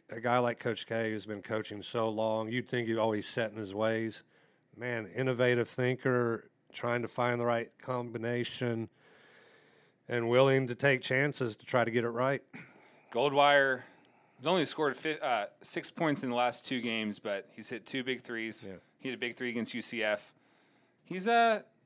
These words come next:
Speaker 2: he's got two steals against U C F. Number th-, uh, former three-star recruit. So when we, we've talked, we've been, we've been critical, and I think rightfully so, on Duke's, you know, post Big Four depth. Uh, but Goldwire, Coach K is, uh,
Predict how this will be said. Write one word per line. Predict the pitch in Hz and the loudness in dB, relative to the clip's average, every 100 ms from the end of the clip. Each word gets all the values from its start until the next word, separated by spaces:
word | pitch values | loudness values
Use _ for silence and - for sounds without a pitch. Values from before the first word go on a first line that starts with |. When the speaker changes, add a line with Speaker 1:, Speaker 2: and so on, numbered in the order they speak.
| - | -10
Speaker 2:
he's | - | 0
got | 170 - | 0 0
two | 180 | -6
steals | 170 - 147 | -6 -2 -2
against | 139 143 135 | -2 -4 -4
U | 135 | -6
C | - | -2
F. | 139 131 156 | -2 -2 -4
Number | 175 196 | 0 0
th-, | - - | -2 -2
uh, | 135 120 - | 0 0 -4
former | - 170 | -6 -4
three-star | 139 - 143 - 139 | -4 -6 -6 0 0
recruit. | 117 - 165 95 | 0 -2 -6 -6
So | - 127 110 - - - _ - | -4 -2 -2 -4 -20 -20 _ -4
when | 151 | 0
we, | 165 170 | 0 0
we've | 151 | -2
talked, | 143 190 185 | 6 6 6
we've | 170 151 | 2 0
been, | 175 175 143 _ | 2 2 0 _
we've | 156 143 | -10 -2
been | 175 | 0
critical, | 156 156 147 147 | 2 0 0 0
and | 143 | 2
I | |
think | 135 131 | 2 2
rightfully | 120 120 - 117 | 2 2 0 -2
so, | - 117 | 2 2
on | 120 110 | 2 0
Duke's, | 98 101 - - - _ _ - | -2 -8 -8 -10 -10 _ _ -10
you | 104 | -8
know, | 95 - - | -8 -10 -6
post | 127 110 - - | -4 -4 -6 -8
Big | 110 | -10
Four | - - 107 95 | -10 -6 -6 -6
depth. | 87 95 - - - _ _ _ _ | -6 -6 -6 -10 -20 _ _ _ _
Uh, | 107 104 101 90 - _ _ | -6 -4 -4 -6 -10 _ _
but | - 120 | -10 -2
Goldwire, | 147 185 165 165 | 2 6 6 6
Coach | 165 156 | 4 -2
K | - 160 | -2 -2
is, | 143 | 2
uh, | 147 143 | 2 2